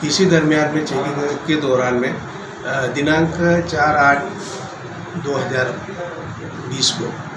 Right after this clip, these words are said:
तो ये checking के portal के वाहनों की checking करते समय, अ, संदिग्ध मिले हैं, दो, दो मिले, अ, एक संजय और एक कान्हा,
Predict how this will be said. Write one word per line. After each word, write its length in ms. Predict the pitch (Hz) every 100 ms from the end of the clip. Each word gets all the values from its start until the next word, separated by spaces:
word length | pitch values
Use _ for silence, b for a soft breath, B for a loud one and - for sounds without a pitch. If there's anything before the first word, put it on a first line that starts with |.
| - - - - - - - - - - - - - - - - -
तो 100 | 156
ये 220 | 156 151 -
checking 320 | 143 165 156
के 260 | 160 156 156
portal 760 | 151 - - 151 147 - 156 156
के 360 | - - 156 151 - - - 120 127
वाहनों 280 | 131 156 156
की 80 |
checking 340 | - 143 170 165
करते 260 | 143 165
समय, 240 | - 123 120
अ, 1300 | - - - - - - - - - - - - 131
संदिग्ध 520 | - 151 151 190 -
मिले 240 | 165 139 139
हैं, 160 | 131
दो, 160 | 131 127
दो 340 | 120 135 123 - - 131 127
मिले, 200 | 123 151
अ, 880 | 156 - - - - 135 127 123
एक 80 | 127
संजय 720 | - 156 139 165 190 - 165
और 140 | 151 147
एक 100 | 147
कान्हा, 360 | 120 117 110